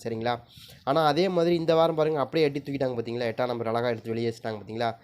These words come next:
அதே மாதிரி ரெண்டாம் நம்பர் பாருங்க. ரெண்டாம் நம்பர் எங்க? இதுக்கப்புறம் இவ்வளோ நாள் கழிச்சு ரெண்டாம் நம்பர் எடுத்தாங்களா? அதனால தான் நம்ம என்ன சொல்றது, எப்பயுமே வந்து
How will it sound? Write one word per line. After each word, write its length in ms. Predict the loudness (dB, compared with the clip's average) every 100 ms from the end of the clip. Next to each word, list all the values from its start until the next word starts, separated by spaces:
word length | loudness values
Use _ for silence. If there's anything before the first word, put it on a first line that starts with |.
| -20 -8 0
அதே 120 | 2 2
மாதிரி 160 | 2 0
ரெண்டாம் 220 | 2 2 2
நம்பர் 260 | 0 0
பாருங்க. 180 | 0 0
ரெண்டாம் 200 | 0 0
நம்பர் 220 | 0 -2 -2
எங்க? 120 | -2 -4
இதுக்கப்புறம் 440 | -4 -4 -2 -4
இவ்வளோ 280 | -4 -2 0 0
நாள் 180 | -2 -4
கழிச்சு 260 | -6 -6
ரெண்டாம் 180 | -4 -4
நம்பர் 180 | -4 -8
எடுத்தாங்களா? 420 | -8 -8 -6 -4 -6 -10 -20 -2 2
அதனால 260 | 4 4 2
தான் 100 | 2
நம்ம 140 | 0
என்ன 80 | -2 -2
சொல்றது, 260 | -4 -2 -2 -2
எப்பயுமே 340 | 0 0 0 -2
வந்து 160 | -2